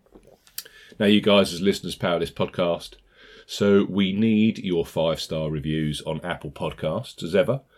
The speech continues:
For those of you who leave a review, I will read them out at the start of a future show. Leave your name and where you are in the review. We're down to a couple of reviews, so listeners,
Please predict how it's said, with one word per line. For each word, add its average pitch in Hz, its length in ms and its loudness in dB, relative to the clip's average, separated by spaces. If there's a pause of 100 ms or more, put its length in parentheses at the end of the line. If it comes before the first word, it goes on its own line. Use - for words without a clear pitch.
(280)
For 104 100 2
those 120 380 10
of 110 100 -4
you 120 220 6
who 117 60 8
leave 110 280 4
a 104 40 -2
review, 90 420 0
I 82 80 -4
will 78 120 -4
read 80 200 -6
them 82 100 -10
out 82 160 -6
at - 60 -12
the - 40 -16
start 82 220 -4
of 80 80 -2
a 78 60 -10
future 90 300 -4
show. 160 300 4
Leave 98 220 2
your 104 100 2
name 87 220 -4 (560)
and 90 160 -4
where 95 100 4
you 98 220 4
are 82 240 4
in 82 140 -4
the 80 80 -4
review. 87 380 2 (1900)
We're 131 80 2
down 214 180 12
to 196 100 4
a 143 60 0
couple 175 300 6
of 139 60 8
reviews, 143 440 8
so 117 240 8
listeners, 110 560 0